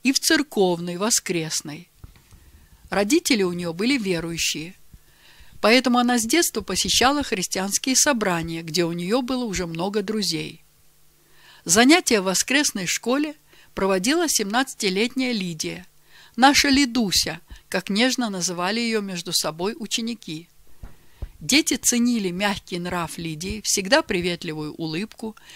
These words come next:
и способность понятно объяснять трудные места из Библии. На последнем воскресном занятии наша Лидуся – рассказывала о восхищении церкви.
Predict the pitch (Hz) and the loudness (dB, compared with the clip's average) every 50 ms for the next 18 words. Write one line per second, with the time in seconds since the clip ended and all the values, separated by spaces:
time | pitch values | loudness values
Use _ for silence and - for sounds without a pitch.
0 | - - - - - 233 - - - - 202 180 - - - 320 370 311 247 190 | -20 -20 -12 -2 0 2 2 2 2 0 0 0 2 2 2 0 0 0 -2 -4
1 | 165 - - - - _ _ - _ _ _ - 190 185 180 185 202 226 262 269 | -4 -6 -8 -10 -12 _ _ -20 _ _ _ -2 -2 0 0 2 2 2 2 2
2 | - 262 254 254 - - 175 170 190 175 - - - 185 202 220 220 _ - - | 0 -2 -4 -4 -2 -6 -6 -6 -4 -4 -4 -4 -2 -2 -4 -4 -4 _ -8 -6
3 | 175 190 226 240 - 269 254 240 208 185 165 - - - - 170 185 202 208 _ | -4 -4 -4 -4 -6 -6 -6 -6 -6 -4 -4 -4 -4 -4 -4 -6 -6 -6 -10 _
4 | - 208 202 185 180 175 180 165 160 151 147 156 143 135 156 185 - _ _ _ | -10 -8 -8 -8 -10 -10 -8 -8 -8 -8 -10 -12 -12 -12 -16 -18 -20 _ _ _
5 | _ _ _ _ _ _ _ _ _ _ - _ - - - - - - - _ | _ _ _ _ _ _ _ _ _ _ -20 _ -20 -20 -20 -20 -20 -20 -20 _
6 | - 190 185 226 214 - - 254 269 294 247 247 220 190 185 190 185 - - - | -10 -6 0 2 2 4 4 4 4 2 2 0 -2 -2 -2 -2 -4 -4 -2 0
7 | 226 240 240 - 214 185 170 165 180 175 185 226 302 320 302 - - 180 160 175 | 0 0 0 0 -4 -6 -6 -6 -6 -4 -4 -4 -6 -6 -6 -8 -8 -8 -12 -16
8 | _ _ _ _ _ _ _ - - - - 196 226 269 277 - - 202 180 165 | _ _ _ _ _ _ _ -20 -20 -10 -2 4 4 6 6 4 2 2 0 -2
9 | 156 151 160 226 311 330 - - 180 170 170 _ _ _ _ _ _ - - - | -4 -4 -2 -2 0 0 0 -2 -4 -6 -10 _ _ _ _ _ _ -20 -20 -20
10 | - - - - - - - - 180 175 - - - 233 269 294 - 285 262 247 | -20 -20 -20 -20 -20 -10 -4 -2 2 4 4 4 6 6 6 6 4 2 0 0
11 | 240 240 233 - 175 175 175 165 - - - 180 - - - - 233 233 220 214 | 0 -2 -2 -2 -2 -2 0 0 -2 -2 -2 -2 0 0 2 2 2 0 -2 -4
12 | 214 202 - - - - 175 160 160 - - - 196 160 170 | -6 -6 -2 0 0 0 0 -2 -4 -8 -12 -18 -20 -20 -20